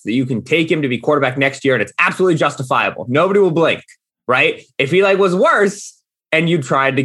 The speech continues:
you know, do the Deshaun Watson thing and try to do the Russell Wilson thing and didn't, you're like, 'Oh, we're bringing it with Jalen Hurts.'" People, people would be like, "This is bad. Like, you failed."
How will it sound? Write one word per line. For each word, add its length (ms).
you 100
know, 140
do 240
the 60
Deshaun 340
Watson 320
thing 160
and 80
try 140
to 40
do 80
the 80
Russell 260
Wilson 200
thing 140
and 100
didn't, 260
you're 100
like, 140
'Oh, 140
we're 80
bringing 240
it 40
with 100
Jalen 220
Hurts.'" 280
People, 400
people 160
would 80
be 80
like, 180
"This 180
is 60
bad. 320
Like, 100
you 60
failed." 380